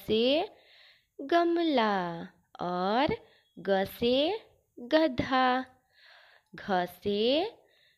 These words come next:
घड़ी और घ से घड़ियाल। घड़ियाल तो आप सभी ने देखे होंगे। कहाँ देखे हैं बच्चों? घड़ियाल देखे हैं?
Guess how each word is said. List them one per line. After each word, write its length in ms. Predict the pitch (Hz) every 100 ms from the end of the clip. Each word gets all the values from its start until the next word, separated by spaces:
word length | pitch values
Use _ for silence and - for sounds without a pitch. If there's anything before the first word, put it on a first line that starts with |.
| _ -
घड़ी 960 | 254 269 302 302 277 208 170 175 185 _ _ _ _ _ -
और 500 | 175 175 190 277 427 - -
घ 320 | 180 185 185
से 580 | 185 - 233 277 339 466 _ _ -
घड़ियाल। 920 | 233 - 294 302 311 294 277 254 254 269 _ _ _ _ -
घड़ियाल 520 | 190 196 196 190 180
तो 120 | 180 190
आप 300 | - 196 -
सभी 360 | - 262 302
ने 160 | 311 285
देखे 320 | 247 240 247
होंगे। 400 | 240 233 226 226
कहाँ 320 | 220 196 208
देखे 300 | 247 285 285
हैं 440 | 320 320 320 330 - _ _ _ _ _ _ _ _ _ -
बच्चों? 580 | 180 175 - 180 208 277 - _ -
घड़ियाल 540 | 190 214 226 220 226
देखे 300 | 247 254 -
हैं? 460 | 427 403 370 311 214